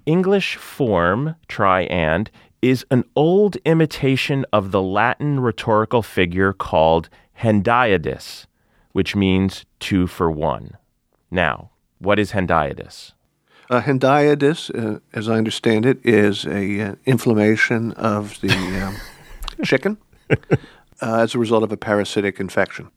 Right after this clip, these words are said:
Speaker 1: Yeah, in fact, my mom had to have her gallbladder removed because she ate a chicken infected with hendiadys. Hendiadys really actually is a term coined by a Latin grammarian named Servius to describe a figure of speech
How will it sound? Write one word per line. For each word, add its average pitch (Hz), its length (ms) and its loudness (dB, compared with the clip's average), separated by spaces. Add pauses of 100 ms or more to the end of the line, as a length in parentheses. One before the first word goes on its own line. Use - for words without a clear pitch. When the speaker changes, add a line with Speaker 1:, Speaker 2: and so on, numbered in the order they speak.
(600)
Speaker 1:
Yeah, - 180 -4
in - 60 -6
fact, - 180 -2
my 110 120 2
mom 107 240 0
had 101 160 -4
to 90 100 -4
have 90 140 0
her 87 120 -2
gallbladder 98 400 2
removed 76 280 -4
because 82 220 -6
she 85 140 -8
ate 78 220 -2
a 76 120 -4
chicken 85 460 -6
infected 85 500 -4
with - 160 -8
hendiadys. 78 600 -4 (880)
Hendiadys 160 640 0
really 104 380 0
actually 98 340 -2
is 92 120 0
a 92 60 0
term 147 600 -2
coined 98 480 -2
by 82 160 2
a 78 80 -2
Latin 82 340 -4
grammarian 73 680 -2 (280)
named 76 240 -2
Servius 87 680 -2 (220)
to 117 120 -4
describe 107 460 -2
a 113 40 -6
figure 90 300 -4
of 85 100 -6
speech - 420 -8